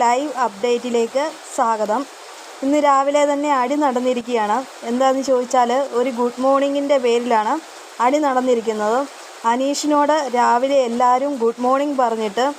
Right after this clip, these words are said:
അനീഷ് മൈൻഡ് ചെയ്തിട്ടില്ല. അപ്പോൾ എല്ലാവരും പരസ്പരം തമ്മിൽ സംസാരിക്കുകയാണ്. അനീഷിനോട് ഗുഡ് മോർണിംഗ് പറഞ്ഞിട്ട് യാതൊരു മൈൻഡും ചെയ്തിട്ടില്ല മറ്റുള്ളവരെ. "ഞാൻ എല്ലാവരുടെയും അടുത്ത്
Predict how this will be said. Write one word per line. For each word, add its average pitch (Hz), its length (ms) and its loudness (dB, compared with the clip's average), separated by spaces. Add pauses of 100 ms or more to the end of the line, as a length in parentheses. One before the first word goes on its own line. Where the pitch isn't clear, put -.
(340)
അനീഷ് 285 420 0
മൈൻഡ് 262 340 0
ചെയ്തിട്ടില്ല. 247 560 0 (440)
അപ്പോൾ 262 200 2 (120)
എല്ലാവരും 262 520 2
പരസ്പരം 277 640 0
തമ്മിൽ 262 220 2 (100)
സംസാരിക്കുകയാണ്. 254 800 0 (380)
അനീഷിനോട് 269 520 2 (100)
ഗുഡ് 247 200 -2
മോർണിംഗ് 277 320 0
പറഞ്ഞിട്ട് 262 640 0
യാതൊരു 247 520 2 (120)
മൈൻഡും 254 360 0
ചെയ്തിട്ടില്ല 247 680 2
മറ്റുള്ളവരെ. 233 680 0 (560)
"ഞാൻ 254 220 4
എല്ലാവരുടെയും 285 720 2
അടുത്ത് 262 320 0